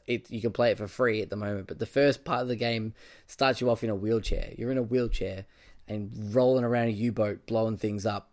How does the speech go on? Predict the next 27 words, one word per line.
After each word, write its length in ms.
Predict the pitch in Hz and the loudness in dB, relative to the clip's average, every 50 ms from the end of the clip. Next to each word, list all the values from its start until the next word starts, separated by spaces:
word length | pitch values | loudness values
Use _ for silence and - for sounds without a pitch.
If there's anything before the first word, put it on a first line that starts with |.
| _ _ _ _ _ _ | _ _ _ _ _ _
from 160 | - 131 117 | -2 0 0
a 20 | 110 | 0
wheelchair. 580 | 101 101 113 107 98 - - 104 85 73 - - - - - - - - - | -2 -2 -2 -4 -4 -4 -4 -4 -4 -4 -6 -8 -10 -16 -20 -20 -20 -4 -2
Like, 240 | 131 131 123 - _ _ - | 0 0 0 -2 _ _ 0
that, 180 | 160 147 - - _ _ _ _ _ - - - - - | 0 0 0 -4 _ _ _ _ _ -20 -20 -20 -12 -8
it's 240 | - 160 143 - - - - - - | -6 -6 -6 -6 -10 -14 -16 -6 -2
insane. 480 | 160 160 135 - - 127 113 98 87 - | -2 -2 0 0 0 0 0 -2 -4 -4
And 140 | - 131 139 143 | -2 0 0 0
you 80 | 139 | 0
think, 240 | 131 - 139 131 - | 0 0 -2 -2 0
"Wow, 280 | 135 160 170 160 139 120 | 4 6 6 6 6 4
how 200 | 113 120 135 147 | 2 0 0 0
can 160 | 147 - 147 | 2 0 0
this 140 | 143 139 131 | 0 -2 0
game 220 | - - 131 127 123 | 2 2 2 2 2
get 180 | 117 123 117 - | 0 -2 -2 -2
even 200 | 120 117 113 117 | -2 -2 -2 -2
more 180 | 117 117 113 | -2 -2 -2
crazy?" 460 | - - 113 113 117 107 95 95 95 - - - - _ _ | -2 -2 -2 -2 -2 -2 -4 -6 -8 -10 -14 -20 -20 _ _
And 140 | - 135 139 | -4 -4 -4
it 160 | 139 - - - - - - | -4 -6 -10 -18 -20 -4 -2
fucking 460 | - 135 135 - 131 127 131 120 - - _ | -2 -2 0 -2 -4 -4 -4 -4 -6 -6 _
does 460 | - 104 101 95 80 80 - - - - _ _ _ _ _ _ | -4 -2 -2 -4 -8 -10 -14 -16 -18 -20 _ _ _ _ _ _
consistently 840 | - - 120 113 - - - - - 143 - - - 120 101 117 117 | -4 -4 -2 -2 -2 -4 -4 -2 -2 -2 -2 0 -2 -2 -2 -4 -4
get 240 | 98 - 110 - - | -4 -4 -4 -4 -4
crazier. 560 | - 104 95 104 98 92 82 - 50 - - - - _ - - - - _ _ _ _ _ _ | -4 -4 -4 -4 -4 -6 -8 -8 -8 -10 -12 -16 -20 _ -20 -20 -20 -20 _ _ _ _ _ _
Um, 460 | - 98 98 95 95 95 95 98 95 | -8 -6 -6 -4 -4 -6 -6 -8 -10